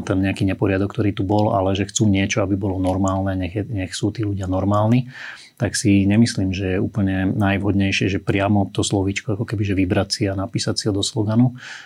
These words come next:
Ja si myslím, že existuje mnoho, mnoho iných spôsobov, ako komunikovať to, že ten želaný stav je, aby to bolo normálne, ale nemusíme aj Progresívne Slovensko, aj, aj Sme rodina používať vlastne to isté konkrétne,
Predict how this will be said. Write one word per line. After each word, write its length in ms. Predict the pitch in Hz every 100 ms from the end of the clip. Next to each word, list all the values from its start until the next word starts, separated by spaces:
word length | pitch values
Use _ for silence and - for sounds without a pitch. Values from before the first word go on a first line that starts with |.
| -
Ja 40 | -
si 80 |
myslím, 320 | 104 101 101 95
že 80 |
existuje 320 | 92 101 107 92
mnoho, 240 | 95 101
mnoho 320 | 101 101 101
iných 240 | 101 101 -
spôsobov, 400 | 104 - 98 95
ako 160 | 95
komunikovať 640 | 101 101 98 95 104 95 -
to, 160 | 101
že 160 | 98 98
ten 160 | 95
želaný 320 | 95 104 107 98
stav 320 | - 95 98
je, 80 | 95
aby 80 |
to 160 | 101 107
bolo 160 | 98 92
normálne, 560 | 95 110 110 110 113 - - -
ale 100 | 98
nemusíme 460 | 95 98 101 104 98
aj 340 | 110 92 92 - - -
Progresívne 480 | - 101 98 - 101
Slovensko, 640 | - 98 95 92 - 98 113
aj, 320 | 92 98 98
aj 60 | 92
Sme 240 | 107 98
rodina 320 | 98 98 95
používať 480 | 92 101 98 107 104
vlastne 300 | 101 98 101
to 160 | 107 101
isté 180 | - 104
konkrétne, 640 | 101 98 107 110 104